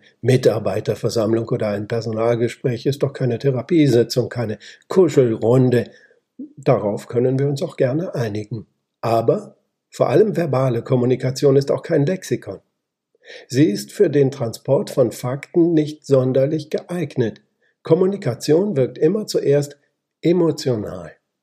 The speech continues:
Sie löst eine Emotion aus beim Adressaten und erst dadurch wird sie für ihn zur Information. Hand aufs Herz.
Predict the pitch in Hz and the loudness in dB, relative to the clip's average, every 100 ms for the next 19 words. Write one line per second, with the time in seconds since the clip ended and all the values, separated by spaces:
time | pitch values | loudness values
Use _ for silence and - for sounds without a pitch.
0 | _ _ _ _ _ 147 151 208 - 151 | _ _ _ _ _ 2 4 4 2 4
1 | 147 143 143 160 180 180 110 117 131 120 | 4 4 2 2 0 0 -2 -4 -4 -4
2 | 120 123 113 160 156 147 127 - _ _ | -2 -4 0 0 2 2 2 0 _ _
3 | _ _ - 131 120 - 113 101 - 131 | _ _ -4 -2 -2 -2 -4 -4 -4 -2
4 | 185 135 110 101 - _ _ _ 110 123 | 0 0 -2 -6 -14 _ _ _ 0 2
5 | 139 202 190 151 113 110 - 120 135 180 | 2 -2 -6 -2 -2 -2 -2 2 2 2
6 | - _ _ _ _ - 180 196 - 160 | -4 _ _ _ _ 0 2 2 2 4
7 | 151 - 101 101 98 - - 135 92 87 | 4 0 -8 -8 -10 -8 -2 -2 -2 -14
8 | _ _ _ _ _ _ _ _ _ _ | _ _ _ _ _ _ _ _ _ _
9 | _ _ 113 110 104 85 107 101 90 - | _ _ -4 -4 -6 -10 -12 -12 -14 -20
10 | _ | _